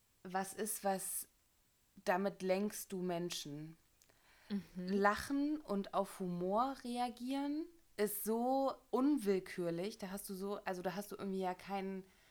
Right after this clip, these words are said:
Speaker 1: das kennt man ja ganz oft, ne, dass du so denkst, so, "Oh nee, da will ich jetzt eigentlich nicht drüber lachen."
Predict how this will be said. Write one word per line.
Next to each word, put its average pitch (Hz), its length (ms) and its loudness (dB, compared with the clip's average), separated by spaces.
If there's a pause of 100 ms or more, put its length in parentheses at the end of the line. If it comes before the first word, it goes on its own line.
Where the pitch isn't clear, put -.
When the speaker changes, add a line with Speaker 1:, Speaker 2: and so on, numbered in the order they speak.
Speaker 1:
das 190 120 -4
kennt 254 200 2
man 247 100 6
ja 202 100 6
ganz 190 260 0
oft, 214 200 0
ne, 185 100 -2
dass 185 160 -2
du 180 80 -6
so 165 80 -8
denkst, 170 220 -6
so, 180 80 -8
"Oh 170 60 -4
nee, 165 140 -2
da 160 160 -4
will 170 80 -6
ich 165 80 -10
jetzt 165 140 -12
eigentlich 180 200 -6
nicht 190 180 -10
drüber 170 180 -2
lachen." 185 500 -4